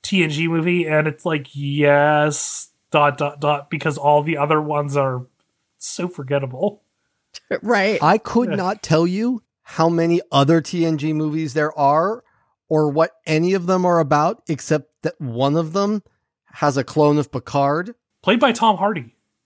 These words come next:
Speaker 3: I was gonna say, played by someone famous, and I can never remember who.
Speaker 1: Yeah, no, it's To-, it's a, it's Tom Hardy in a bald cap.
Speaker 3: Woof. Uh,
Speaker 2: <laughs>
Speaker 3: anyway, we do have,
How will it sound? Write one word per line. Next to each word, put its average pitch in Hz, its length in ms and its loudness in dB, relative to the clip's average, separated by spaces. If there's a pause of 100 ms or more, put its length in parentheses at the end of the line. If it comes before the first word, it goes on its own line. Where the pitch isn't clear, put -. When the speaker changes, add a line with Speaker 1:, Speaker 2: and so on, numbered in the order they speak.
(240)
Speaker 3:
I 165 80 -2
was 170 140 -2
gonna 214 220 2
say, 196 160 2
played 202 320 0
by 220 100 4
someone 185 380 0
famous, 165 460 -2
and 135 120 -8
I 131 60 -4
can 143 160 -4
never 143 220 -4
remember 135 400 -4
who. 104 360 -8 (340)
Speaker 1:
Yeah, 165 260 4
no, 156 220 2
it's 147 220 0
To-, 196 320 2
it's 180 180 -4
a, 147 160 -6 (280)
it's 165 280 -10 (220)
Tom 208 320 2
Hardy 185 360 0
in 175 60 -2
a 175 40 -2
bald 156 280 0
cap. 135 380 -8 (920)
Speaker 3:
Woof. 107 380 -10 (220)
Uh, 156 760 4
Speaker 2:
<laughs> - 60 -16
Speaker 3:
anyway, 147 680 0 (160)
we 202 140 -4
do 185 240 -2
have, 226 300 2